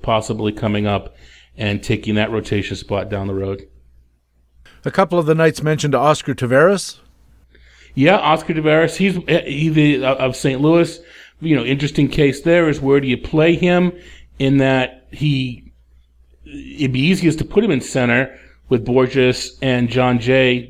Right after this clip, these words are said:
Speaker 1: just not playing all that well, but they wanna make him a corner, and if you do that, it puts Matt Adams' at bats in jeopardy 'cause you're gonna have to move Alan Craig over to the corner.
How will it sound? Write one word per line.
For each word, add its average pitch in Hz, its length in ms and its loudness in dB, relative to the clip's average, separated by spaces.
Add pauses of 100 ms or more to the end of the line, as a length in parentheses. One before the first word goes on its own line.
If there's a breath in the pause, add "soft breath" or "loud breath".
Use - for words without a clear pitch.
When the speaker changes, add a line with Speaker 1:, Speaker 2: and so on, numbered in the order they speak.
Speaker 1:
just - 220 -8
not 120 200 -2
playing 143 320 0
all 120 140 2
that 110 180 -2
well, 117 360 0 (260 loud breath)
but 123 100 0
they 123 80 2
wanna 151 240 4
make 143 220 2
him 131 80 -2
a 117 40 -6
corner, 160 540 0 (400 soft breath)
and 127 120 0
if 117 140 -2
you 131 60 2
do 127 180 2
that, 147 380 2
it 131 160 -6
puts 131 320 0
Matt 127 240 2
Adams' 143 460 0
at 110 100 -8
bats 117 300 0
in 117 80 -4
jeopardy 113 480 -2
'cause 113 460 0 (340 soft breath)
you're 120 120 -2
gonna 117 140 2
have 117 200 0
to 120 60 -6
move 117 200 2
Alan 117 300 0
Craig 120 520 0 (880)
over 110 200 2
to 101 60 -2
the 98 80 -2
corner. 151 440 -2